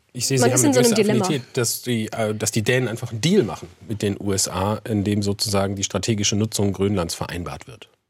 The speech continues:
Speaker 2: In der momentanen Situation wäre das wahrscheinlich das Best Case. Und so einen Deal gibt's ja auch aus den fünfzigern. Äh, die U S A haben eine Basis, eine Space Base in Pituffik, äh, auf Grönland.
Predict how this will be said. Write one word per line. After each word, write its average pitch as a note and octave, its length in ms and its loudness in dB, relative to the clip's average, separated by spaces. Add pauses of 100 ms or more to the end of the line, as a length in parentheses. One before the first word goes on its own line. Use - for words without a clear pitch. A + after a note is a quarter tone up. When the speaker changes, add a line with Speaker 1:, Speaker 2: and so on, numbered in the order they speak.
(1300)
Speaker 2:
In A3 140 6
der A3+ 80 6
momentanen A#3 500 4
Situation A3+ 800 2
wäre A3 120 4
das A3+ 160 2
wahrscheinlich G#3+ 240 2
das - 160 0
Best - 240 0
Case. F#3 240 -4
Und F#3 80 -2
so G#3 80 2
einen G3+ 160 6
Deal A3+ 180 4
gibt's - 240 -2
ja G3 80 4
auch G3 160 2
aus G3 140 2
den F#3+ 120 -2
fünfzigern. A#3 760 2
Äh, G#3 140 2
die G3+ 120 0
U G#3+ 80 4
S G3+ 140 4
A G3 240 -2
haben A#3+ 180 2
eine G#3+ 460 4 (320)
Basis, A3 560 4
eine G3 160 -2
Space - 380 2
Base G#3 540 2
in G3+ 60 -6
Pituffik, - 560 -2 (500)
äh, G3+ 40 2
auf G3 280 2
Grönland. G#3 640 4